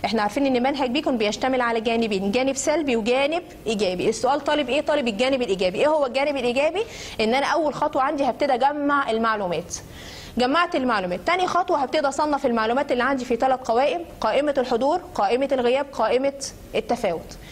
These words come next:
الخطوة الثالثة هبتدي أحلل الثلاث قوائم دول اللي هي قائمة الغياب وقائمة الحضور وقائمة التفاوت عشان أصل من خلالها إلى القانون العلمي.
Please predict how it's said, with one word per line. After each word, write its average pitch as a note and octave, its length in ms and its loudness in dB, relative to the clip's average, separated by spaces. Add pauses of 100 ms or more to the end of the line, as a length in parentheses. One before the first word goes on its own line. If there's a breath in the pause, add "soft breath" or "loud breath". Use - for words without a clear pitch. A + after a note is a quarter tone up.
(280 loud breath)
الخطوة F4 400 0
الثالثة F4+ 400 0 (140)
هبتدي D#4 320 0
أحلل D#4 460 0
الثلاث C#4+ 340 0
قوائم B3 420 2
دول C#4+ 180 2
اللي B3 140 4
هي C4+ 40 4
قائمة B3+ 420 0
الغياب A#3 320 2
وقائمة A#3+ 380 0
الحضور A#3 280 0
وقائمة B3 380 0
التفاوت C4 400 0
عشان A#3+ 240 0
أصل D#4 200 0
من A#3+ 120 0
خلالها B3 360 2
إلى A3 100 2
القانون A3+ 600 0 (360 loud breath)
العلمي. E3 420 -2